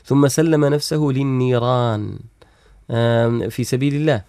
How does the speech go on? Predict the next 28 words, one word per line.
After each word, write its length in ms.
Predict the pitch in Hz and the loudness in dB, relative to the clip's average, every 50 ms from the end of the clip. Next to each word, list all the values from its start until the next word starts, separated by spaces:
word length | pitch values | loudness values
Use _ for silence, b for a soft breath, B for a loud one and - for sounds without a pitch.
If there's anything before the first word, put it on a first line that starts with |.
| b b b b b b _ - | b b b b b b _ -6
آه، 220 | 120 117 117 117 | -2 0 0 0
عندما 280 | 107 107 113 117 120 123 | 0 0 -2 0 0 0
رماه 260 | 123 123 127 131 131 | 0 0 0 0 0
النمرود 440 | 131 131 135 143 147 151 165 151 - | 0 0 0 0 0 0 0 0 0
في 80 | - - | -2 -4
النار. 320 | 131 139 151 143 123 - - _ b b b b b b b - | -2 0 0 0 0 -2 -6 _ b b b b b b b -4
آه، 200 | 123 127 131 131 | -2 0 0 0
ثم، 340 | 123 - 156 156 160 160 160 | 0 -2 0 2 4 4 4
آه، 600 | 160 160 156 147 - - - 139 135 135 139 135 | 4 4 4 2 0 -2 -2 0 2 2 2 0
سلم 360 | 123 - - 160 165 160 156 | 0 -2 -2 0 0 0 0
ولده 600 | 151 147 147 151 160 165 156 156 151 147 151 147 | 2 2 4 4 2 2 2 0 0 0 0 0
للقربان 880 | 139 143 143 143 - - 139 131 127 123 131 135 143 143 139 135 117 101 | 0 0 -2 -4 -4 -4 -4 -2 0 2 4 4 4 4 2 2 0 -2
عندما 400 | 101 104 113 117 120 123 120 - | -2 -2 -2 0 0 0 0 0
أمر 200 | 127 131 135 139 | -2 0 -2 0
بذبحه، 560 | 135 139 139 156 151 147 - 170 165 151 143 120 B B B B B B | -2 0 -2 -2 -2 -2 -2 -2 0 0 -2 -4 B B B B B B
بل 360 | - 131 143 156 160 151 147 - | 0 2 4 4 4 2 2 2
وسلم 500 | - 143 143 139 135 - 160 165 160 160 | 2 2 2 0 0 0 0 0 2 0
أهله 560 | 156 - - - 170 160 165 165 160 170 165 151 | 0 0 2 0 0 0 0 0 0 2 0 0
إلى 480 | - 139 143 147 147 147 143 139 - - | -2 -2 -2 0 2 2 2 2 -2 -4
البرية 1200 | - - 135 139 143 143 143 139 139 143 131 - 135 139 139 135 135 143 143 160 175 170 165 151 - | -4 -2 -2 -2 -2 -2 -2 -2 -2 -4 -4 -4 -2 -2 -4 -2 0 -2 0 0 -2 -2 -4 -2 -2
الوحشية 920 | 156 151 143 143 143 143 139 139 143 147 - - - 202 202 175 123 101 - _ _ _ _ _ _ _ - _ _ _ _ | -4 -4 -2 -2 -2 -2 -2 0 -2 -4 -4 -4 -4 -2 0 0 0 -2 -4 _ _ _ _ _ _ _ -20 _ _ _ _
عندما 540 | - 107 104 113 120 127 135 135 131 123 117 | -10 -6 -4 -4 -2 0 2 2 2 0 -2
ترك 320 | 120 - - 139 143 - 143 | -2 -2 -2 -2 -2 0 0
أهله 320 | 127 135 143 147 151 151 | -2 0 0 0 0 0
بواد 240 | 139 135 143 147 147 | 2 0 0 2 0
غير 280 | 143 139 147 147 151 | 0 2 0 0 0
ذي 120 | 143 156 156 | 0 -2 0
زرع، 340 | 151 185 175 151 120 - | 2 2 2 2 0 -4